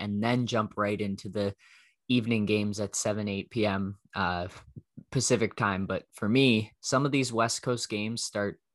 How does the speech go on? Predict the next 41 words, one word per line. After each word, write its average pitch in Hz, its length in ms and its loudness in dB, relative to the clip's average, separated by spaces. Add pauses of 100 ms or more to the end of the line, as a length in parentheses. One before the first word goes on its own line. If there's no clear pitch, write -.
(120)
a 104 60 -8
little 113 240 0
bit 120 220 0
too 127 220 0
late. 101 420 -2 (600)
And 110 320 -2
it 110 100 -2
sucks - 320 0
'cause 107 200 -6
you're 113 100 2
missing 127 420 2
out 131 140 4
on 107 320 2
some 113 200 -2
of 113 60 -2
the 107 60 -4
best 107 280 -2
basketball. 101 680 -2
I 101 280 -4
think 107 260 0 (520)
one 117 180 2
of 110 100 2
the, 104 240 2
the 127 140 6
games 143 340 2
specifically 127 480 0
I 113 60 2
have 113 200 0
in 104 80 -4
mind 95 280 -4
from 98 140 -8
this 98 200 -10
week 135 240 -2
was 98 260 0
the 95 120 -4
Phoenix 107 440 0
Suns 113 380 -2
and 110 120 0
the 92 60 -2
Utah 98 360 -2
Jazz 87 520 -2